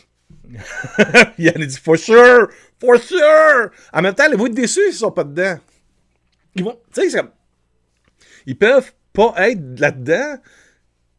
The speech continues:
mais la présentation qui annonçait le Sony disait « Big surprises. Big surprises. »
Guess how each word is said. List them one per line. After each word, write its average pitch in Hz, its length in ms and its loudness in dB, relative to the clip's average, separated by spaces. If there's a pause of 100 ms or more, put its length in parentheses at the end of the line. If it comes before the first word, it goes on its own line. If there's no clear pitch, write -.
(180)
mais 226 840 -4
la 156 140 0
présentation 196 580 -2
qui - 140 0
annonçait 175 460 -2
le 143 320 -2
Sony 165 400 -4
disait « 175 240 -2
Big 214 240 0
surprises. 143 920 -6 (640)
Big 175 260 -2
surprises. » 127 1080 -6